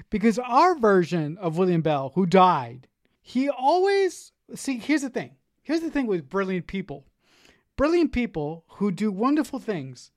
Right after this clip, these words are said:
always have that one percent chance of going crazy and going nuts and going completely against what they are currently doing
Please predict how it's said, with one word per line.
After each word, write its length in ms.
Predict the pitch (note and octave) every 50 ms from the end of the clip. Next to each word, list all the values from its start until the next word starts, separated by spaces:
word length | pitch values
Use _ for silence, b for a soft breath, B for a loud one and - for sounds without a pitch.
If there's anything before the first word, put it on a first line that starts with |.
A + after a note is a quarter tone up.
| _
always 600 | - A3 B3 C#4 D4+ C#4+ C4 A#3+ A#3 B3+ C#4+ - -
have 280 | - G#3+ G#3+ G#3 F#3+
that 220 | F3 F#3+ F3+ G3 F#3
one 200 | E3 G#3+ B3+ B3+
percent 360 | - C4+ - - B3 A3 G#3+
chance 440 | - G3 F3+ E3+ F3+ G3+ G3+ - _ _ _ _ _ _ _ _ -
of 120 | F3 D#3 D#3+
going 260 | G3 G3+ G3+ G3 F3+
crazy 520 | - - G#3 G#3 F#3+ D#3 B2 C3 B2 - _ _ -
and 140 | F3 F3
going 360 | E3 F3 F3 E3+ D#3+ D#3 E3 F3+
nuts 460 | F3+ E3+ - _ _ - - - _ _ _ -
and 180 | F#3 F#3 F3
going 260 | D3+ G3+ G#3 G#3 G3+
completely 500 | G3+ G3 E3 - - C#4 D4+ D4 D4 C#4+
against 720 | B3 G3 E3 C#3+ F3 F3 F3 A3 B3+ B3+ - - - - _ _ _ _ _ _ _ _
what 480 | - D#3+ D#3 D#3 F3+ G#3+ A#3+ A#3+ A#3 F3
they 180 | E3+ G3 G3 G3
are 80 | F#3
currently 420 | F#3 - - G#3+ A3+ A3+ G3 F3+ F3
doing 480 | D3+ F#3+ G3 G3 F#3 E3+ E3 E3 D3+